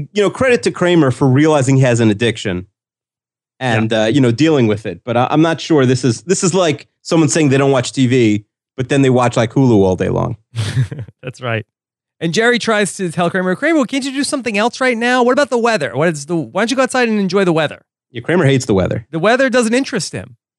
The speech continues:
Speaker 2: He, not as much as Bold and the Beautiful.
Speaker 1: I, you know, I wouldn't, you, you, would you think Kramer's a soap opera guy?
Speaker 2: <laughs> I don't know, but you,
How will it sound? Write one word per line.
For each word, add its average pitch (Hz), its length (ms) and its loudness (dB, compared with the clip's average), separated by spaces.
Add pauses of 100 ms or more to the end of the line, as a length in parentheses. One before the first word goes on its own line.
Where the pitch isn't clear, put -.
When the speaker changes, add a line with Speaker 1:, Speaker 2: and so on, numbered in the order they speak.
Speaker 2:
He, 151 160 0
not 165 400 2
as 202 40 -12
much 208 180 -2
as 180 100 -8
Bold 180 240 -2
and 180 100 0
the 156 60 -2
Beautiful. 185 500 -6 (1500)
Speaker 1:
I, 220 80 -12
you 233 160 0
know, 226 100 2
I 214 100 2
wouldn't, 240 340 2
you, 180 100 4 (100)
you, 180 140 -2
would 175 160 2
you 240 80 4
think 214 240 0
Kramer's 170 340 2
a 127 60 0
soap 139 260 0
opera 208 220 0
guy? 233 180 0
Speaker 2:
<laughs> 160 220 -2
I 143 80 -2
don't 147 220 -2
know, 226 200 -2
but 147 280 -8
you, 147 200 -8